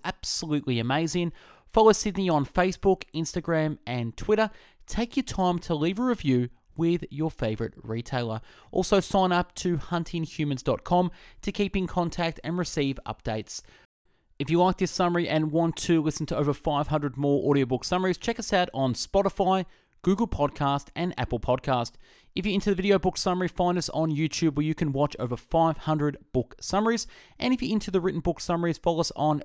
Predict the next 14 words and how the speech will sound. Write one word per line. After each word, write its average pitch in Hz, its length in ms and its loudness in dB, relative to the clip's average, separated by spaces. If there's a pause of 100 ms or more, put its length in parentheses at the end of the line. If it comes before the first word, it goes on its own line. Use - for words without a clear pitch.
best 143 400 0
book - 180 -2
bids 120 200 -2
dot 123 200 0
com, 190 240 4 (320)
where 202 100 0
you'll 202 80 4
find 190 260 2
over 175 160 0
five 165 400 0
hundred 151 320 -2 (100)
written 131 300 -2
book 131 220 -2
summaries. 139 440 0